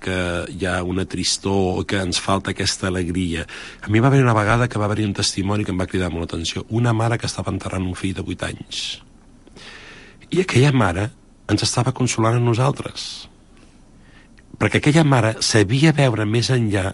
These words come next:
que el seu fill era feliç. I sí que hi havia una tristor profunda en el seu cor perquè havia perdut el fill, però com que tam-, era mare,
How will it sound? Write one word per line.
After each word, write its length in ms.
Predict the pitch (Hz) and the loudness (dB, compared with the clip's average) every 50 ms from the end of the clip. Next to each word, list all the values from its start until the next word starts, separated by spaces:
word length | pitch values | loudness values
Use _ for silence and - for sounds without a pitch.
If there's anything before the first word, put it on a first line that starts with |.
| - - - | -8 -12 -6
que 80 | - 107 | -4 -2
el 60 | 104 | -2
seu 140 | - - 131 117 | 0 0 0 0
fill 280 | - - 127 113 - - - | 0 0 0 -2 -2 -2 2
era 220 | 127 139 127 113 | 2 2 2 2
feliç. 440 | - - - 85 65 60 - - - - - - - - - - - - - - - - - - - - - - - - - | -2 -4 -8 -8 -8 -10 -12 -12 -12 -10 -10 -12 -14 -14 -16 -20 -20 -20 -20 -20 -20 -20 -20 -20 -20 -20 -20 -20 -18 -6 -4
I 80 | - - | -2 0
sí 160 | - - 151 | 0 0 0
que 140 | - - 196 | 0 2 2
hi 40 | 160 | 4
havia 160 | 151 131 110 104 | 6 6 6 6
una 140 | 104 104 - | 4 2 4
tristor 400 | - 101 98 - - - 113 98 | 4 2 2 2 0 0 0 0
profunda 600 | - - 113 104 - - - 127 131 117 98 101 95 | 0 0 -2 -2 -2 0 2 2 4 4 2 0 -2
en 40 | 95 | -2
el 60 | 92 - | -2 -2
seu 200 | - - 104 92 - | 0 0 -2 -2 0
cor 220 | - 101 101 90 - | 0 0 0 0 0
perquè 240 | - 98 - 110 | -4 -4 -4 -2
havia 180 | 87 101 104 98 | 0 2 0 0
perdut 260 | - - 104 92 - 101 | 0 -2 -4 -2 -2 -4
el 60 | 90 - | -6 -6
fill, 300 | - - 117 107 92 - - - - - - - - - - - - - - | -4 -4 -4 -4 -4 -8 -12 -18 -20 -20 -20 -20 -20 -20 -20 -20 -20 -8 2
però 160 | - 123 110 - | 4 4 4 6
com 200 | - 113 110 107 | 4 4 4 4
que 140 | - 117 110 | 2 0 0
tam-, 160 | - 110 110 - - | 0 0 0 2 2
era 220 | 131 147 151 143 131 | 4 4 6 4 4
mare, 360 | 143 143 139 113 92 90 | 4 4 4 2 2 -2